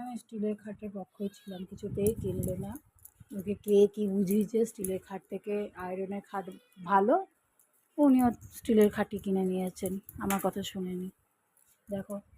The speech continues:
রাশ ধরে গেছে। তখন জল উঠেছিল না এখানে, এর আগে এক হাঁটু জল উঠেছিল, আমাদের অনেক কিছু নষ্ট হয়ে গেছে তাতে। এটা নিচু বাড়িটা, রাস্তার লেভেলের থেকে নিচু, যার জন্য পটি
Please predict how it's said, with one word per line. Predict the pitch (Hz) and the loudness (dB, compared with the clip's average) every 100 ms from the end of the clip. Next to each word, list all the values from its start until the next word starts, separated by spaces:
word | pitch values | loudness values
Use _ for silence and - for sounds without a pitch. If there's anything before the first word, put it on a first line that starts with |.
| 196 | -8
রাশ | 180 180 | -8 -8
ধরে | 214 196 | -10 -8
গেছে। | 190 196 | -8 -10
তখন | 190 190 | -10 -10
জল | 190 190 196 | -6 -6 -6
উঠেছিল | 208 202 208 214 220 | -8 -12 -10 -12 -12
না | 202 | -14
এখানে, | 226 262 220 _ _ _ _ _ _ _ _ _ 226 | -16 -16 -18 _ _ _ _ _ _ _ _ _ -8
এর | 196 196 | -4 -2
আগে | 185 202 220 _ - 208 | -2 -4 -4 _ -6 -4
এক | 202 | -4
হাঁটু | - 202 214 220 | -6 -2 0 2
জল | 185 214 | 0 -2
উঠেছিল, | 214 226 233 214 208 | -2 -4 -2 -4 -2
আমাদের | 208 233 233 | 0 2 2
অনেক | 240 208 | 0 -4
কিছু | 240 240 196 | 0 2 2
নষ্ট | 190 - 214 | -2 -8 -6
হয়ে | 214 202 | -4 -4
গেছে | 196 180 190 | -4 -4 -6
তাতে। | 185 190 196 - _ _ _ _ _ - - - - - | -8 -12 -20 -20 _ _ _ _ _ -18 -16 -16 -20 -16
এটা | 202 202 196 | -10 -2 -2
নিচু | 196 214 190 | -2 -4 -6
বাড়িটা, | 180 175 170 180 165 _ _ 202 180 | -6 -10 -16 -20 -20 _ _ -16 -12
রাস্তার | 180 - 196 185 | -14 -14 -12 -10
লেভেলের | 185 185 196 202 - | -10 -10 -8 -8 -8
থেকে | 202 - 220 | -14 -14 -8
নিচু, | 196 175 - - _ _ _ _ _ _ _ _ - - | -8 -8 -14 -20 _ _ _ _ _ _ _ _ -20 -14
যার | 196 175 - | -10 -6 -6
জন্য | 190 | -2
পটি | 202 | -2